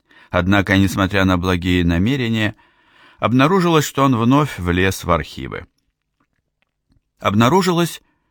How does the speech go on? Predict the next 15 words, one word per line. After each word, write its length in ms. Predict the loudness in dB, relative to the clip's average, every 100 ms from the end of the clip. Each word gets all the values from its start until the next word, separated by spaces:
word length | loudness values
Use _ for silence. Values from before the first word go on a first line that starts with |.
| _ _ _
что 220 | -14 0 0
он 100 | 0
смотрит 480 | -2 -4 -4 -4
в 60 | 0
окно 300 | 0 0 -2
своей 340 | -2 -2 -2
квартиры, 680 | -2 -2 -4 -4 -6 -6 -8 -14 _ _ -6
устремив 560 | -6 -2 0 2 2
взгляд 500 | 0 -6 -4 -2 -4
к 100 | -10
северо-востоку 1080 | -4 -2 0 0 -2 -4 -6 -8 -6 -8 -10 _ _ _ _ -2
над 160 | 0
верхушками 720 | 2 0 0 -4 -4 0 0
пригородных 720 | 0 -2 -4 -2 -4 -2 -2 -4
деревьев. 640 | -6 -8 -8 -10 -14